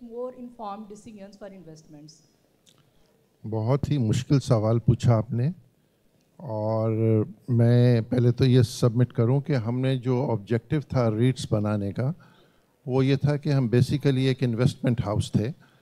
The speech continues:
Speaker 2: और हम investment avenues को ग्रो करना चाहते थे। और real estate एक बड़ा investment class है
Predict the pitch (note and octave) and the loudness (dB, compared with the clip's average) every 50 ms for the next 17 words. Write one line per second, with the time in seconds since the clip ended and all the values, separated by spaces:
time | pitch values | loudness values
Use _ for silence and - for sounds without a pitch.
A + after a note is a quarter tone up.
0 | _ _ _ _ _ - C#3 C3 B2+ A2+ A2 C3 C3+ C#3+ E3+ C#3 A#2+ A2 A2+ B2+ | _ _ _ _ _ -6 -4 -4 -4 -2 -2 -4 -4 -2 -2 -4 -2 0 2 4
1 | C3 - - - - C3+ - B2+ A#2 A2+ B2+ B2+ C3+ D3 C#3+ - - - - C3 | 2 2 2 -2 -4 -2 -2 -2 -2 0 0 0 0 0 0 0 -2 0 2 2
2 | A#2+ A#2+ B2 B2+ C3+ D#3+ - D3 A2+ B2+ B2+ C3 B2+ C3 B2 A2+ F#2 F#2 G2+ F2 | 4 4 4 4 2 0 -4 2 6 8 10 10 10 8 4 0 -2 -4 -6 -6
3 | - - G#2+ F2+ - - A2 G#2 - A#2+ C3+ G3+ - - _ _ _ _ _ _ | -4 -4 -4 -4 -2 -2 -2 -2 -2 -2 -4 -6 -8 -10 _ _ _ _ _ _
4 | _ _ _ _ - B2 B2 B2 B2 A#2+ A#2 A2+ A2+ B2 C#3+ D#3+ D#3+ D#3+ D3 C3 | _ _ _ _ -8 -2 0 2 2 2 2 0 0 2 2 2 4 4 2 2
5 | - - D3+ C3 C3 C#3 C#3+ - _ _ _ - - B2+ C3 B2+ G#2+ F#2+ F2+ G#2+ | 2 2 0 2 2 0 -2 -6 _ _ _ -6 -2 -2 -2 -2 -4 -6 -4 0
6 | A#2 A#2+ B2+ C3+ C#3 C#3+ C#3+ D3 - C3 A2+ G#2+ G#2 A#2 C3+ - - - B2+ A#2 | 2 2 4 4 4 2 0 0 -2 -4 -4 -2 -2 -2 -2 -2 -4 -4 -6 -6
7 | A2 - - A2 G#2 G#2 - - A#2 A2 A#2 E3 | -4 -4 -2 0 0 0 0 -2 -2 -2 -2 -2